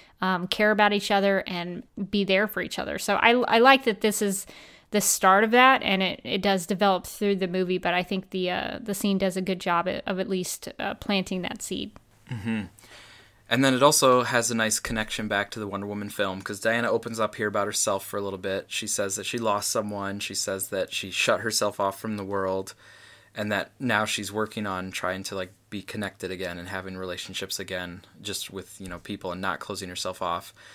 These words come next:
Speaker 2: And to me, that rung true, because to me, that is resonant with B V S when she said, you know, "This century of horrors," and she had kind of gotten, um, disillusioned with mankind and had kind of, like, retreated from mankind, at, at least in a metaphorical sense.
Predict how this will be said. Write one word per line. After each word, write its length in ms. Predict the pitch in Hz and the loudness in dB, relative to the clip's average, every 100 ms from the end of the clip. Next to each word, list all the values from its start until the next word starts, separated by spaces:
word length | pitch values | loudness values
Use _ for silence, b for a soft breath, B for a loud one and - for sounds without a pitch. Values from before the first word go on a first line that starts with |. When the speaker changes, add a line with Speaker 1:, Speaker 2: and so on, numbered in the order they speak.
| B B B B - | B B B B -6
Speaker 2:
And 160 | 117 110 | -4 0
to 100 | 151 | 2
me, 100 | 196 | 6
that 240 | 127 120 | 8 8
rung 240 | 127 127 | 6 4
true, 340 | 147 - 107 117 | 2 2 2 2
because 440 | 123 - 104 - - - | -2 0 2 0 -2 -4
to 100 | 131 | 0
me, 80 | |
that 180 | 123 107 | 4 4
is 400 | 113 110 - - - | 4 2 0 -2 0
resonant 500 | 110 110 113 107 101 | 0 2 2 -2 -2
with 400 | 107 - - - b b b 107 | -2 -2 -12 -16 b b b -6
B 160 | 123 | -2
V 160 | 123 120 | 0 2
S 500 | 101 113 - - - | 2 4 2 0 -4
when 320 | 117 110 101 98 | -6 -2 -2 -2
she 160 | 113 | -2
said, 420 | 107 110 101 95 | 0 4 4 2
you 60 | 101 | -6
know, 100 | 101 | -8
"This 160 | 98 - | -4 -2
century 340 | 101 - 98 | -2 -4 -4
of 100 | 95 | -4
horrors," 500 | - 104 92 92 104 | -2 0 0 -2 -6
and 100 | 95 | -6
she 100 | - | -6
had 120 | 92 | -6
kind 200 | - 95 | -6 -6
of 240 | 92 - - b b b b _ - | -6 -10 -18 b b b b _ 0
gotten, 480 | 110 95 104 101 98 | 2 2 0 -6 -4
um, 440 | 101 98 92 92 92 _ _ _ | -2 0 0 -2 -12 _ _ _
disillusioned 600 | 123 - 107 107 104 107 | 0 0 0 -2 -2 -6
with 140 | 101 | -4
mankind 600 | 101 98 - 113 104 90 | -4 -4 2 2 2 0
and 120 | 90 | -6
had 120 | 98 - | -8 -6
kind 180 | 98 | -6
of, 100 | 92 | -4
like, 160 | 90 - | -8 -8
retreated 420 | 92 - 98 92 | -10 -6 -6 -6
from 180 | - 95 | -8 -8
mankind, 500 | 90 92 101 98 98 | -8 -4 -2 -2 -4
at, 200 | 104 - | -8 -2
at 140 | 113 | 0
least 240 | 117 123 - | 2 0 -2
in 80 | 104 | -2
a 40 | |
metaphorical 600 | 92 90 - 92 92 92 | -2 -2 -2 -2 -2 -6
sense. 480 | - - - - | -6 -6 -6 -8